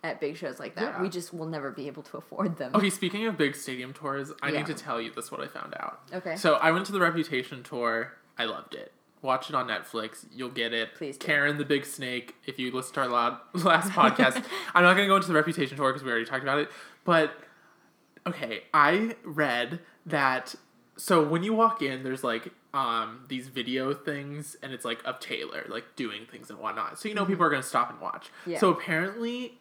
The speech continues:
Speaker 2: in the, like, monitors, there was, like, um, software that would scan your retina or something, and then it goes through, like,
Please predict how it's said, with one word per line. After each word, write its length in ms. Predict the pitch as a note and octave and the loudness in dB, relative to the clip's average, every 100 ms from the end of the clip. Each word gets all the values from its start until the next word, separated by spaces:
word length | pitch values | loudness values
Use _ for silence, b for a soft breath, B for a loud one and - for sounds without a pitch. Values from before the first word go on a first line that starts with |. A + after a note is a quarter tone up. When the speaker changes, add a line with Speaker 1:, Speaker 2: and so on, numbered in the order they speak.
| _ - | _ -4
Speaker 2:
in 220 | D3+ D3+ | -4 -2
the, 100 | D3+ | 0
like, 280 | C#3+ C#3 C#3 | 0 -2 -4
monitors, 840 | B2 C3 D3+ E3 F3 F3 F#3+ - | -2 0 0 0 0 0 -2 -8
there 180 | C#3+ C#3+ | -4 0
was, 160 | C#3+ C#3+ | 0 0
like, 240 | C3+ B2+ B B B B _ | -2 -4 B B B B _
um, 220 | C#3 C3 C3 | 0 0 -2
software 600 | - C3+ B2+ - E3+ D#3 | -2 0 0 2 2 2
that 260 | C3+ - | 0 -4
would 160 | D3 C3+ | -8 -6
scan 580 | - - C#3 C3 C3 C3+ | -8 -6 -6 -6 -6 -6
your 180 | C3 A2+ | -4 -2
retina 560 | A2+ G#2 D#3 D#3+ F3 | -4 -6 -4 -2 -2
or 100 | G3 | -4
something, 720 | F#3+ G#3+ G#3+ A#3 A3+ A#3 B3 - B B - | -4 -6 -6 -6 -4 -4 -10 -18 B B -2
and 140 | E3 | 0
then 100 | D#3 | 0
it 140 | D3+ - | -2 -2
goes 420 | C#3 C#3+ - - | 0 0 -2 -6
through, 480 | C#3+ B2+ B2 B2+ C#3 | -8 -4 -2 -2 -2
like, 280 | B2 A#2 | -4 -6